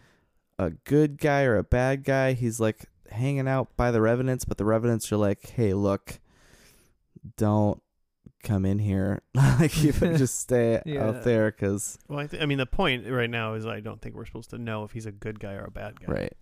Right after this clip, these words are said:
Speaker 3: So
Speaker 1: right.
Speaker 3: I think
Speaker 1: I'm
Speaker 3: he's
Speaker 1: into
Speaker 3: a,
Speaker 1: it.
Speaker 3: I think he's gray.
Speaker 2: He's just a guy.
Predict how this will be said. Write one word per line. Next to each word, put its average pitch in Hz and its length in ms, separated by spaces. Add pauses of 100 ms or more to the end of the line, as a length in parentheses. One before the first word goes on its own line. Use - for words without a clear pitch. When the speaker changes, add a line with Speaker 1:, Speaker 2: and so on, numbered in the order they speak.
Speaker 3:
So - 120 (300)
Speaker 1:
right. 127 80 (880)
Speaker 3:
I 120 40
think - 240
Speaker 1:
I'm 113 60
Speaker 3:
he's 120 120
Speaker 1:
into 127 160
Speaker 3:
a, 117 40
Speaker 1:
it. - 140
Speaker 3:
I - 220
think 120 140
he's 110 180
gray. 107 440 (200)
Speaker 2:
He's 131 220
just 120 200
a 151 80
guy. 143 540